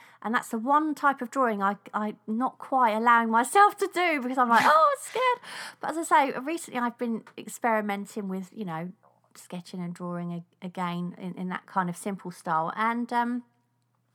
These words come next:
Speaker 1: you know, I haven't found a style that comes completely naturally to me yet, but I have drawn some things that I've,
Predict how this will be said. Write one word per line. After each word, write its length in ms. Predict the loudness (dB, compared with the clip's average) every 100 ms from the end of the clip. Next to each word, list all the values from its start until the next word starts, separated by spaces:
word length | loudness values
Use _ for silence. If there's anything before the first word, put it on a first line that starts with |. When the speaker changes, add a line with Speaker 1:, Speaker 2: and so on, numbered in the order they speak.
| _ -20 -20 _ -20 -20 _ _
Speaker 1:
you 80 | -6
know, 260 | 0 0 0
I 80 | -2
haven't 280 | -2 -2 -4 -16
found 420 | -2 2 2 0
a 60 |
style 300 | -2 2 2
that 120 | 2 -4
comes 280 | -4 -4
completely 500 | -4 -8 -4 -6 -4
naturally 400 | -6 -6 -8 -14 -12
to 140 | -8
me 100 | -8
yet, 480 | -4 -2 0 -2 -4 _
but 200 | -6 -4 0
I 160 | -2
have 340 | -2 -6 -8 -8
drawn 300 | -6 -4 -6
some 180 | -8 -8
things 240 | -6 -6
that 100 | -6
I've, 180 | -6 -6